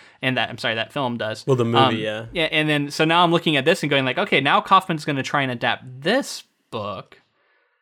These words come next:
Speaker 1: He's gotta change stuff, right?" Like, uh,
Speaker 2: Yeah,
Speaker 1: that's my
Speaker 2: I, I
Speaker 1: guess.
Speaker 2: do, I don't, I think in no way are we gonna see things play out one f-, like, in,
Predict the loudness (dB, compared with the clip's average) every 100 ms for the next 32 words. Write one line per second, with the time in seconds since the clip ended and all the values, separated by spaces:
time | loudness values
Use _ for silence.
0 | _ _ -4 -2 2 2 2 0 -2 -2
1 | 0 -2 -4 -4 -4 -2 0 0 0 -2
2 | -4 -6 -14 -18 -20 _ _ _ _ -20
3 | -12 -2 -2 -2 -4 0 0 2 2 2
4 | 0 -2 0 2 0 -2 -4 -2 -2 -2
5 | -4 -4 -4 -2 0 2 2 0 0 -2
6 | -6 -8 -8 -8 -8 -8 -8 -6 -4 -4
7 | -6 -10 -14 -8 -8 -8 -12 -10 -10 -8
8 | -8 -8 -16 -20